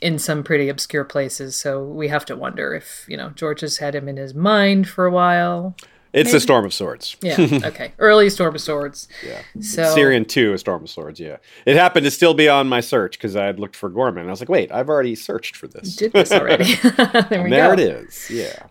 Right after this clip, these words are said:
Speaker 1: Yeah. So who knows how important Gorman Tyrell is gonna be?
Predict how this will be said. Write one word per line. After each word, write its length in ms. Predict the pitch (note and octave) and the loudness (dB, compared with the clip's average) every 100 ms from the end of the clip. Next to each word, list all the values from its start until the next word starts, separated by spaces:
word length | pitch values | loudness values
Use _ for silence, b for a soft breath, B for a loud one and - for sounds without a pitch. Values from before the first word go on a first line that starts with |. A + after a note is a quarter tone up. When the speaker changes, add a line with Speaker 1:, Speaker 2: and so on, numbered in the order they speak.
| - | -2
Speaker 1:
Yeah. 480 | F4 C#4+ E3+ G2+ - _ B B B B B B B | 2 4 4 2 -6 _ B B B B B B B
So 520 | - - C#4 D4 E4 - _ _ _ _ _ | -10 2 4 6 4 0 _ _ _ _ _
who 180 | A3+ A#3+ | 6 6
knows 960 | F#3+ D#3 C#3+ - - - - - - _ - | 6 4 2 -4 -6 -8 -6 -8 -10 _ -4
how 160 | E3 | -2
important 580 | D3 - D3+ C#3 C3+ C3+ _ _ - D3 | -2 -2 -2 -2 -8 -12 _ _ -14 -2
Gorman 380 | D#3 D#3 D3+ | 0 0 -2
Tyrell 460 | C#3+ D#3 D#3+ B2+ D3 | -4 -4 -4 -6 -12
is 100 | C#3+ | -14
gonna 180 | C#3+ C#3+ | -14 -14
be? 400 | C#3 C3 B2 | -14 -16 -16